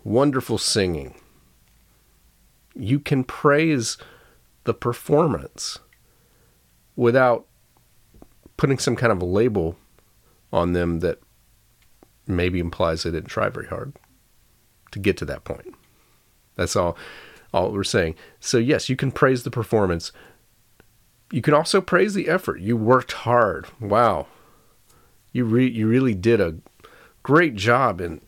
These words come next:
in preparing this, and your hard work has certainly paid off. Either of those are good. Much better than, "You're so talented." So thank you for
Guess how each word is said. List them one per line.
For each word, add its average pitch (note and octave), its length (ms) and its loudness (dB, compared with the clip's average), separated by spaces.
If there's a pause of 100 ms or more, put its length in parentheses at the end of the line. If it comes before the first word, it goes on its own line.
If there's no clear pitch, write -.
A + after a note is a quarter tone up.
in F#2 140 -6
preparing C3+ 580 2
this, - 340 -12
and F2+ 400 -6 (500)
your C3 160 2
hard C#3+ 240 4
work C#3+ 220 2
has F#2+ 100 -4
certainly B2+ 320 0
paid A2+ 280 2
off. A#2 400 -4 (460)
Either D#3+ 380 2
of B2+ 100 0
those B2 220 2
are G2+ 80 -2
good. F#2 340 -4 (960)
Much C#3+ 380 2
better A#2 300 4
than, G2 320 0 (380)
"You're G#2+ 100 -4
so B2+ 240 -2
talented." G2+ 540 -2 (1400)
So - 200 -12
thank C#3+ 300 2
you C3+ 60 -2
for G#2+ 280 0